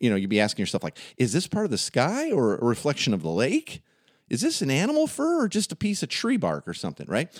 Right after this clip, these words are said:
Now, for many of us, this is how we learned the Bible. It mirrors the process we've engaged in to grow in our faith and understanding of who God is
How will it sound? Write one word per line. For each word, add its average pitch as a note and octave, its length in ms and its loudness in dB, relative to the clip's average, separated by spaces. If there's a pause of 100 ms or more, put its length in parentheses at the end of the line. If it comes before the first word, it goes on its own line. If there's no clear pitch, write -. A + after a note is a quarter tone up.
(240)
Now, B2+ 120 0
for - 260 0
many B3+ 280 2
of C#3 120 0
us, E2+ 280 -4
this C#3+ 300 -2
is F3 140 -6
how G#2+ 180 -2
we G#2 220 -2
learned F2 440 -4
the C#3+ 100 -4
Bible. D3+ 420 -4 (560)
It C#3+ 180 2
mirrors D#3 440 2
the - 80 -2
process D#3 520 -2
we've A#2 220 0
engaged A2+ 480 0
in F2+ 200 0
to F#2+ 100 -4
grow G#2+ 260 4
in G2 60 2
our D#2 100 0
faith C3+ 460 0
and F#2 80 0
understanding G2 480 0
of F2 80 -4
who G2+ 100 -2
God C#3+ 320 -2
is E2 360 -4